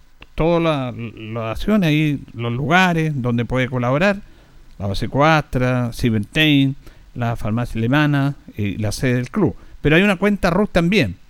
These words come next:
que es la cero cero uno uno treinta y siete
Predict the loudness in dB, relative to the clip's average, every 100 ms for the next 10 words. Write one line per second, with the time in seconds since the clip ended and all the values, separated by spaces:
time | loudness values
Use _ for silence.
0 | -20 -20 -20 -6 -2 -2 -2 -4 -4 -8
1 | -8 -2 -2 0 4 4 4 -2 -8 -20
2 | -20 -20 -20 0 2 4 4 4 4 0
3 | -4 -16 _ -20 -8 -2 0 0 -2 0
4 | 2 2 0 -4